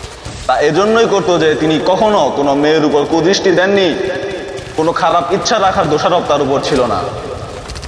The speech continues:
তিনি কাশ্মীরের জিহাদকে এমন এক রূপ দিয়েছিলেন যে নওজোয়ানরা ময়দানে গিয়ে ইন্ডিয়ান আর্মির উপর নিজেদের ক্লাসিং কোপ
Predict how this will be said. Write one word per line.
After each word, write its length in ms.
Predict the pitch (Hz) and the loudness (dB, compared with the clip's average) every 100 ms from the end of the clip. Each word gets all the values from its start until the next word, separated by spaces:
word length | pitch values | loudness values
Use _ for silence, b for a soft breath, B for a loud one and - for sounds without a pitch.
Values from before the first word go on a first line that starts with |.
| - | -6
তিনি 200 | 143 160 | -2 0
কাশ্মীরের 540 | 143 170 165 185 185 139 | 0 -2 0 2 2 2
জিহাদকে 400 | 196 202 196 180 | 2 2 2 2
এমন 300 | 165 202 226 | 2 2 2
এক 100 | 220 151 | 2 2
রূপ 160 | 190 | 2
দিয়েছিলেন 600 | 156 196 190 208 185 185 | 2 2 2 2 2 4
যে 220 | 180 160 120 - - 143 | 2 2 0 -4 -2 0
নওজোয়ানরা 560 | 165 175 180 175 170 | 2 2 2 2 2
ময়দানে 480 | 160 180 202 214 208 | 2 4 4 4 2
গিয়ে 200 | 175 175 | 4 2
ইন্ডিয়ান 360 | 175 170 175 165 | 2 2 2 2
আর্মির 360 | 170 208 214 | 2 4 2
উপর 200 | 196 180 | 2 2
নিজেদের 360 | 180 165 165 156 | 2 2 2 2
ক্লাসিং 380 | 185 185 196 | 2 2 2
কোপ 100 | 185 | 2